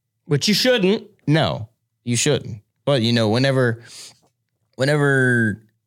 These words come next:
Speaker 2: you get told that and your heart's like, "Mm, I don't like that they told me that. I don't like that they're, uh, right." <laughs>
Speaker 1: Then your heart
Speaker 2: Then,
Speaker 1: is
Speaker 2: then
Speaker 1: worldly informed.
Speaker 2: Yeah, well, I mean, most people don't like being told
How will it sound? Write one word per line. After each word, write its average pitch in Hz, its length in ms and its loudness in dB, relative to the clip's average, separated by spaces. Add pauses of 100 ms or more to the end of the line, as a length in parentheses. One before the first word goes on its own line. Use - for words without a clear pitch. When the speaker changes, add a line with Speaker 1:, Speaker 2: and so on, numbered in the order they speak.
(120)
Speaker 2:
you 123 140 -2
get 127 140 0
told 120 280 0
that 98 220 -2
and 95 140 -6
your 92 200 -6 (140)
heart's 107 340 -4
like, 90 260 -4 (180)
"Mm, 139 540 -2 (360)
I 127 120 -2
don't 170 160 2
like 120 160 2
that 104 120 0
they 101 100 2
told 131 260 0
me 101 120 0
that. 90 280 -2 (500)
I 117 100 -4
don't 160 140 0
like 113 200 0
that 101 140 -2
they're, 95 280 0
uh, 92 180 -2
right." 104 380 -2
<laughs> - 640 -10
Speaker 1:
Then 127 180 -2
your 120 140 -4
heart 139 320 -4
Speaker 2:
Then, 135 160 0
Speaker 1:
is 127 100 2
Speaker 2:
then 135 160 2
Speaker 1:
worldly 131 340 0
informed. 113 520 -6 (960)
Speaker 2:
Yeah, 165 300 0
well, 117 340 0
I 78 80 0
mean, 107 400 -2 (1080)
most 143 200 -2
people 117 180 0
don't 95 160 0
like 92 140 -2
being 80 180 -4
told 65 400 -6